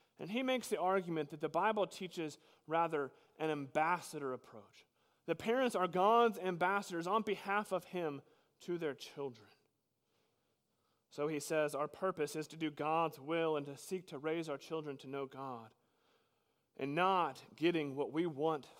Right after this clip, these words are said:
for our children or getting what we want from our children."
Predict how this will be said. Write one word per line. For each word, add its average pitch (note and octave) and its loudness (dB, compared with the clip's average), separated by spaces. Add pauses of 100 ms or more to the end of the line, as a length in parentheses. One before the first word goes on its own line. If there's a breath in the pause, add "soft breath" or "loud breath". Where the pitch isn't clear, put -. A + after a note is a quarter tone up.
for F#3 0
our B2+ -2
children A2+ -10 (760 soft breath)
or C#3+ -4
getting D3+ 0
what D3 -2
we C#3+ -4
want C3+ -6 (100)
from C3+ -4 (420)
our A#2 -10
children." G2+ -16